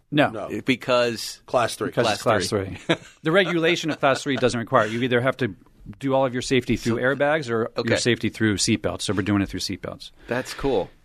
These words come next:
Speaker 1: And so, yeah, it'll have a, a, you know, air conditioning, heated seats, Bluetooth radio, that kind of thing. But we don't have a big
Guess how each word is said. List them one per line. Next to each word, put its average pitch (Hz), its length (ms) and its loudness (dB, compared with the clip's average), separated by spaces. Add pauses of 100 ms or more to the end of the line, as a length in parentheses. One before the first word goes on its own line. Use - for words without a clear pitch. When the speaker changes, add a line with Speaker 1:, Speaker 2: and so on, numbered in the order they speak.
(180)
Speaker 1:
And 143 160 0
so, 175 120 0
yeah, 143 220 4
it'll 147 240 0
have 151 500 0
a, 139 160 2 (520)
a, 131 300 0 (120)
you 120 100 4
know, 101 120 2
air 131 200 4
conditioning, 127 500 0
heated 117 340 2
seats, - 760 -2 (160)
Bluetooth 110 460 0
radio, 104 340 2
that 101 140 2
kind 101 120 0
of - 60 -2
thing. 104 100 2
But 107 140 -2
we 120 80 -2
don't 147 180 2
have 135 140 0
a 107 40 0
big 107 440 0